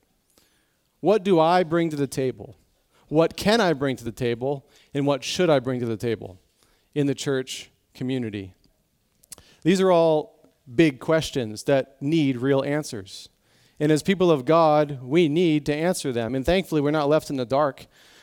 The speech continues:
as to what those answers might be. God has them readily available for us in His Word. But I just want to qualify that this is not a gift hunt message. This is not for us to get introspective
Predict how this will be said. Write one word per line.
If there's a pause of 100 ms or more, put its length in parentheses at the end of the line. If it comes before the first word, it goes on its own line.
(120)
as
to
what
those
answers
might
be.
God
has
them
readily
available
for
us
in
His
Word. (400)
But
I
just
want
to
qualify
that
this
is
not
a
gift
hunt
message.
This
is
not
for
us
to
get
introspective